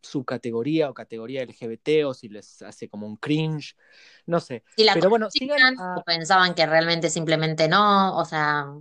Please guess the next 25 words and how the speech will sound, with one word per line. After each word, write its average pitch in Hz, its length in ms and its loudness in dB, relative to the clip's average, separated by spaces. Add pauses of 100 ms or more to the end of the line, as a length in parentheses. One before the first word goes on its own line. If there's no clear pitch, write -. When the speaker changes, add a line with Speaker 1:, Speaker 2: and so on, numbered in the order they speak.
(760)
Speaker 2:
todo 208 220 6
lo 180 140 4
que 147 320 0
Speaker 1:
¿Cómo, 214 160 -8
cómo? 247 180 -10 (840)
Speaker 2:
si 196 180 -4
conocían 208 680 2
que 190 80 -2
existía 170 800 0
esta 170 280 -2
categoría, 160 640 4
gente 165 260 -4
que 151 140 -4
no 151 100 0
conoce. 160 420 -4 (1120)
Speaker 1:
Claro. - 260 -12
Speaker 2:
Subcategoría, 170 680 2 (100)
Speaker 1:
Sí, - 80 -20 (120)
sí, - 100 -20
sí. - 80 -20 (260)
Speaker 2:
eh, 165 540 0
¿cómo, 180 840 4 (280)
cómo 180 200 4
lo 165 120 6
vivieron? 151 540 2